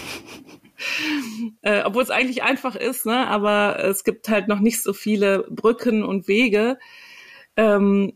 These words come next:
und ich bin so froh, dass ich sie gefunden hab, in, vor allen Dingen in der Meditation und eben auch im, in der Veränderung meines Umfeldes, meines Arbeitsumfeldes, aber auch meines privaten Umfeldes.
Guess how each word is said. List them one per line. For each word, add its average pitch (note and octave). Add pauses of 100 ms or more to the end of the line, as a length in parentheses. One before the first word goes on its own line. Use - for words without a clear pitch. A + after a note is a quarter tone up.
und G#3
ich -
bin G#3
so G3+
froh, G#3+
dass G3+
ich -
sie G#3
gefunden A3+
hab, G#3+ (320)
in, G#3
vor -
allen G3
Dingen G#3+
in F#3+
der F#3+
Meditation G3+
und G3+
eben F#3+
auch G3
im, F#3
in F#3+
der F#3+
Veränderung G3
meines F3+
Umfeldes, F3
meines F3+
Arbeitsumfeldes, G3+
aber F3
auch F#3
meines F#3
privaten F3
Umfeldes. D#3+